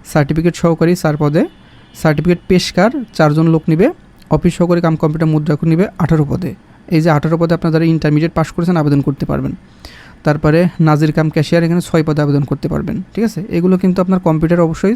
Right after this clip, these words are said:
সার্টিফিকেট থাকতে হবে, কম্পোস্ট জানতে হবে। আবেদন করার জন্য এই যে ডিসি হবিগঞ্জ ডট টেলিটক ডট কম বিডি এই ওয়েবসাইটের মাধ্যমে আবেদনগুলো কমপ্লিট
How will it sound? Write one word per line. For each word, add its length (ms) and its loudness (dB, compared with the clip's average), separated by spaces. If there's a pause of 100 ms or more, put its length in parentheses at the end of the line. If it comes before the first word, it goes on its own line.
সার্টিফিকেট 420 -2
থাকতে 180 -2
হবে, 200 0
কম্পোস্ট 280 -2 (140)
জানতে 240 0
হবে। 140 -6 (640)
আবেদন 280 4
করার 200 2
জন্য 140 4 (300)
এই 120 2
যে 80 2 (540)
ডিসি 220 2 (100)
হবিগঞ্জ 440 2 (240)
ডট 200 2 (260)
টেলিটক 300 0
ডট 160 0
কম 180 2
বিডি 240 0 (300)
এই 120 2
ওয়েবসাইটের 440 0
মাধ্যমে 300 2 (120)
আবেদনগুলো 380 2 (100)
কমপ্লিট 260 2